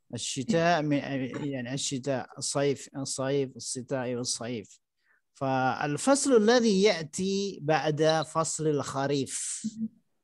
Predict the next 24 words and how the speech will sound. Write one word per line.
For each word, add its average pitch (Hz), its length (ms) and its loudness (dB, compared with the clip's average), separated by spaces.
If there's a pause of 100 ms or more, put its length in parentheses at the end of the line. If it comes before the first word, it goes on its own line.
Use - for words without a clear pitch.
(1500)
الفصل 170 540 2
الذي 185 500 4
يأتي 220 480 2
بعد 147 380 0
فصل 170 400 -2
الخريف 143 760 -2
وتكثر 135 600 -2
فيه 151 300 0
الأمطار. 120 680 -6 (1500)
آه، 104 180 -10
في 135 140 -10
الشتاء 170 840 -4
والصيف 117 540 -10
الأمطار 123 560 -8
كثيرة 123 640 -10 (140)
جدًا 139 440 -8
في 123 220 -10
الشتاء. 117 440 -12
فإذاً 156 400 -4
نح-، 165 420 -6
إذاً 156 220 -4
نحن 180 520 -6 (680)
عندنا 175 500 0
نحن 185 260 -4